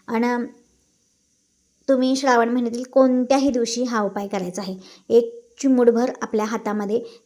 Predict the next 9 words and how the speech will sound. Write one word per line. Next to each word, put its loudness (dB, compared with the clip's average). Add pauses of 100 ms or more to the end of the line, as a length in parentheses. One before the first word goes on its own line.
ते 4
मिक्स 2 (560)
मिश्रण 0
घ्यायचं 0
आहे -4 (340)
आणि 0 (600)
ओम 10
नमः 0
शिवाय -4